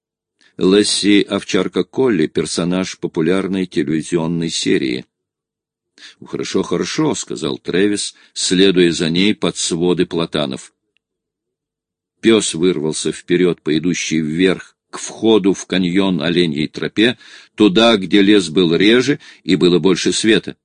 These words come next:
Дойдя до платанов, Трэвис остановился. Нахмурившись, он оглянулся на залитую солнцем поляну, на дальнем краю которой в чаще леса чернотой зияла дыра,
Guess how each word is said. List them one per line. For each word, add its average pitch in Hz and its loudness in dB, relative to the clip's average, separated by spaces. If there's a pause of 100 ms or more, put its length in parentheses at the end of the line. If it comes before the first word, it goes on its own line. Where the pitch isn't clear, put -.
(580)
Дойдя 85 2
до 87 -2
платанов, 87 -2
Трэвис 90 -2
остановился. 90 -2 (880)
Нахмурившись, 78 -6
он 87 -2
оглянулся 90 -2
на 87 -2
залитую 85 -2
солнцем 85 -4
поляну, 92 -2 (500)
на 87 0
дальнем 95 2
краю 90 0
которой 95 2
в - -16
чаще 92 0
леса 90 0
чернотой 92 0
зияла 87 0
дыра, 95 -2